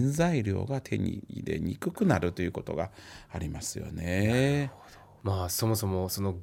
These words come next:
Speaker 2: 原材料が
Speaker 1: はい。
Speaker 2: 入手できないと漢方薬が成り立たなくなっていくっていうことですから、
Speaker 1: そうなんですよね。
Speaker 2: まあ、値段も上がっていくでしょうしね。
Speaker 1: かなり上がってるって聞きますね。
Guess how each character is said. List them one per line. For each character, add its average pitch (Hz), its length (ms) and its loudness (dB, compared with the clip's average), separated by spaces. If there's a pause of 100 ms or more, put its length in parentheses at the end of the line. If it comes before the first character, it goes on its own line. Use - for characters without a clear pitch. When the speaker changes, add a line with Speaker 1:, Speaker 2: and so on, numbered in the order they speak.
(100)
Speaker 2:
原 135 300 6
材 139 320 8
料 101 240 8
が 87 460 2 (120)
Speaker 1:
は 90 240 6
い。 113 60 0
Speaker 2:
入 117 180 6
手 104 140 2
で 104 140 2
き 107 80 4
な 101 80 6
い 95 40 4
と 95 80 2
漢 113 200 0
方 113 160 6
薬 95 180 4
が 95 80 4
成 104 120 6
り 110 80 6
立 107 120 4
た 98 80 0
な 104 140 4
く 95 80 0
な 90 80 2
っ 90 40 -2
て 92 140 -2
い 85 60 -4
く 92 100 -6
っ 85 40 -2
て 87 140 -6
い 82 40 -2
う - 20 -6
こ 90 100 -4
と 87 100 -4
で 85 100 -2
す - 80 -6
か 85 100 -4
ら、 82 260 0
Speaker 1:
そ 98 140 6
う - 20 10
な 92 120 10
ん 85 40 8
で 80 60 4
す - 160 -2
よ 82 80 6
ね。 127 140 8
Speaker 2:
ま 160 60 8
あ、 - 20 8
値 165 80 8
段 156 40 10
も 151 60 10
上 143 120 8
が 165 40 4
っ - 0 -
て 185 80 6
い 175 60 10
く 190 100 6
で 180 80 8
し 180 80 2
ょ 139 60 4
う 101 40 4
し 95 140 2
ね。 151 460 4
Speaker 1:
か 95 100 6
な 98 120 8
り 101 60 8
上 85 80 4
が 78 100 2
っ - 20 -2
て - 80 -4
る 78 80 -2
っ - 20 -4
て - 120 -6
聞 80 420 -6
き 73 100 -4
ま 76 100 0
す - 120 -8
ね。 76 480 2